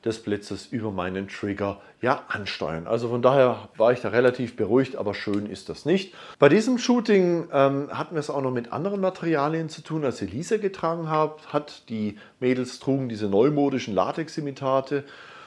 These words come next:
Und da muss man halt einfach ein deutlich intensiveres, härteres Licht werfen, damit das Thema auch zu glänzen beginnt. Wenn's jetzt allerdings regnet, sehe ich die Regentropfen bei diesem harten Licht. Deswegen musste ich eine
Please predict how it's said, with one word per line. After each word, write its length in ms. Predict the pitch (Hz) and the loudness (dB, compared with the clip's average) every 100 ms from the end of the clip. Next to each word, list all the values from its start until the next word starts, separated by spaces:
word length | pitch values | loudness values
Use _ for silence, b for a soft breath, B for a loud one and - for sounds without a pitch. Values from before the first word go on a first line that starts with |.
| B - | B -4
Und 180 | 127 | 2
da 60 | 123 | 4
muss 200 | 131 147 | 4 0
man 120 | 135 | 0
halt 180 | 123 139 | 0 0
einfach 480 | 131 - 127 135 123 | -2 -4 -6 -6 -8
ein 100 | 117 | 2
deutlich 360 | 123 143 135 | 2 2 -4
intensiveres, 840 | 131 120 110 - 156 165 127 113 135 | -8 -8 -8 -8 -8 -6 -6 -4 -2
härteres 460 | 147 156 135 - | -2 -2 -8 -6
Licht 220 | 135 - | -8 -4
werfen, 260 | 139 123 123 | 0 0 -2
damit 240 | 117 123 | -6 -6
das 140 | 127 - | -8 -4
Thema 220 | 131 127 | -2 -2
auch 120 | 120 | -6
zu 160 | - 104 | -6 0
glänzen 440 | 104 123 151 120 | 4 4 4 -6
beginnt. 380 | 95 - 60 - - | -8 -8 -12 -14 -4
Wenn's 200 | 143 131 | -2 2
jetzt 220 | 135 127 131 | 2 4 2
allerdings 480 | 123 117 117 113 | 0 0 -2 -2
regnet, 400 | 123 143 135 127 B B B B | 2 4 2 -2 B B B B
sehe 220 | - 165 165 | -2 0 0
ich 100 | 165 | 0
die 100 | 107 | 0
Regentropfen 600 | 95 98 95 107 107 107 | 2 0 0 0 0 -4
bei 100 | 101 | -2
diesem 300 | 104 101 98 | -4 -6 -4
harten 240 | 104 120 | -4 -4
Licht. 260 | 110 120 113 | -6 -6 -8
Deswegen 300 | - 117 117 | -4 -4 -2
musste 260 | 143 - | -4 -4
ich 180 | 131 - B B B B | -8 -10 B B B B
eine 380 | 123 120 110 | -4 0 0